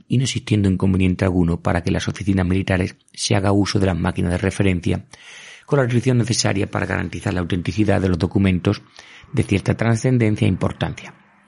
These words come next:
Bueno, pues el rey, que Dios guarde, se ha servido conceder autorización para que en los centros, dependencias, oficinas militares puedan usarse las máquinas de escribir para hacer toda clase de traslado, bla, bla, bla, bla, bla, bla, bla, bla, bla. Y, eh,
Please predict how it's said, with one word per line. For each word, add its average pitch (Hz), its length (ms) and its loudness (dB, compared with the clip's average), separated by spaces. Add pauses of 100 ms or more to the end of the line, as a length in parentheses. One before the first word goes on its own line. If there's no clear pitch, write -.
Bueno, - 180 -6
pues - 220 -10
el 95 140 0
rey, 107 500 0
que - 100 -18
Dios - 220 -14
guarde, 95 420 -2 (640)
se - 120 -6
ha 120 40 0
servido 117 300 -2
conceder 101 340 0
autorización 92 560 0
para 92 180 -2
que - 120 -4
en 98 80 0
los - 180 -8
centros, 98 320 0
dependencias, 92 580 0
oficinas 95 300 0
militares 98 440 0 (600)
puedan 131 280 2
usarse 120 480 2
las 110 200 0
máquinas 95 460 -6
de 104 80 -6
escribir 104 500 0
para - 180 -2
hacer 101 220 -2
toda 80 220 -4
clase - 280 -6
de 95 120 -2
traslado, 104 500 -2
bla, 90 100 -2
bla, 76 120 -4
bla, 90 200 -2
bla, - 120 -4
bla, - 140 -6
bla, - 200 -6
bla, 90 120 -14
bla, - 100 -18
bla. - 180 -20 (1120)
Y, 147 420 2
eh, - 580 -8